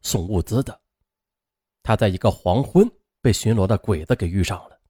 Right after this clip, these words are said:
当时汉奸问他：“村里的地下党在哪儿啊？”他说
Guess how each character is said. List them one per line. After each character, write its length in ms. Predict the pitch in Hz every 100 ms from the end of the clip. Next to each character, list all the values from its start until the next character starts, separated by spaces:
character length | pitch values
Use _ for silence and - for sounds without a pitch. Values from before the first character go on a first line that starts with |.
| _ _ _ _ _ _ _ _ _ _
当 160 | 110 104
时 80 | 101
汉 200 | 117 95
奸 160 | 101
问 140 | 104 78
他 240 | 92 95 - - -
：“村 280 | - 151
里 80 | 123
的 100 | 104
地 120 | 127
下 160 | 117 120
党 200 | 98 85
在 120 | 123
哪 100 | 95
儿 120 | 95
啊？” 200 | 131 - _ _ _ _ _ _ _ -
他 160 | 110
说 320 | 104 147 -